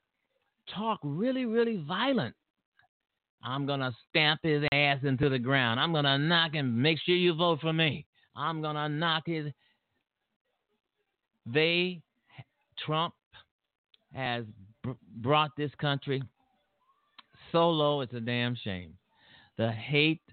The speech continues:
the violence, the racism. Now he's maybe calling himself a white nationalist. I'm,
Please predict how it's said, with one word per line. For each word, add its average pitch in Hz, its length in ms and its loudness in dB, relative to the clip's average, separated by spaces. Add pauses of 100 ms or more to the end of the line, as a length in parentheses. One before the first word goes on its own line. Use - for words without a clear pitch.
(260)
the 95 160 -4 (120)
violence, 139 540 2 (160)
the 107 100 -4
racism. 131 880 0 (360)
Now 120 280 0
he's 127 200 0 (360)
maybe 143 500 2
calling 131 380 0
himself 123 440 -2
a 117 160 -2 (300)
white 123 260 0 (120)
nationalist. 117 760 0
I'm, 113 160 -8